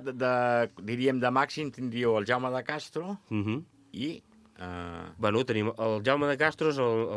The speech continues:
Speaker 2: el coordinador general de tot el futbol base, bueno, de tot el futbol,
Speaker 1: Sí.
Speaker 2: i llavors tenim per la part femenina, tenim el Rai Lloses,
Speaker 1: Sí.
Speaker 2: vale?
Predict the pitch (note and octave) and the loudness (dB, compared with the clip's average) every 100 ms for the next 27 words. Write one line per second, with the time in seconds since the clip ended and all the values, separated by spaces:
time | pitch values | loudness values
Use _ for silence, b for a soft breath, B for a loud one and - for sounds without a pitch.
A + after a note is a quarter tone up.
0 | F#2+ - G2+ G2+ G2+ G#2+ G#2+ G#2 G2+ G2+ | -4 -4 -4 -2 0 0 0 0 0 0
1 | F#2+ F2 F#2 F2+ - F2+ F#2+ F2+ A2 C3 | 0 -4 -4 -4 -4 -4 -2 0 2 0
2 | C#3+ A#2 F#2+ D#2+ D2 D#2+ D2+ F#2+ F2+ E2 | -2 -6 -6 -6 -10 -10 -8 -6 -6 -6
3 | E2+ F#2 C3 G2+ F2 - - G2+ G2 G2+ | -6 0 2 2 -2 -6 -6 0 2 2
4 | - A2+ G#2 G2 F#2 G2+ G2 - G2+ G2+ | 0 0 0 0 -2 -2 -4 -4 -4 -2
5 | G#2+ F#2 F2+ F2+ F#2 F2+ G2 A2 B2+ C3+ | -2 -2 -4 -4 -4 -2 -2 0 -2 -2
6 | F3 - F#2 D#2 F#2 F#2 F#2 F#2+ E3 | -6 -6 -6 -6 -8 -8 -6 -4 -6